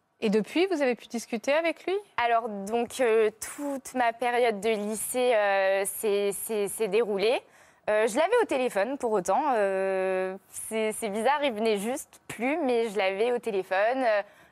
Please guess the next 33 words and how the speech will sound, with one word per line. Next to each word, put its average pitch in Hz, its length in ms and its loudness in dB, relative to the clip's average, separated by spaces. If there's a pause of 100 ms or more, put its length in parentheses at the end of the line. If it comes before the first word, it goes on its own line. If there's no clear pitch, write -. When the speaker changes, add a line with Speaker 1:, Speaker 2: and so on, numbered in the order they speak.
Speaker 2:
je - 80 -20
pouvais 226 160 -2
lui 214 100 2
raconter 208 360 -2
ma 202 120 2
journée, 226 680 2
euh, 202 200 4 (260)
mes 226 100 0
projets, 226 680 2
euh, 208 40 0
d'études, 240 600 -2
euh, 208 200 4
ce 208 120 -14
genre 214 200 0
de 196 100 -4
choses. 269 400 0
C'était - 260 -4
vraiment 208 240 0
une 247 140 -2
relation, 202 440 0
euh, 202 340 -2 (120)
<laughs> - 120 -20
téléphonique, 247 680 0 (140)
si 247 100 -4
je 208 100 -10
puis 196 180 -6
dire. 254 380 0 (720)
Et, 247 240 4
euh, 214 800 2 (600)
et, 247 260 2
euh, 214 100 2
l'année 277 240 0
dernière 226 600 0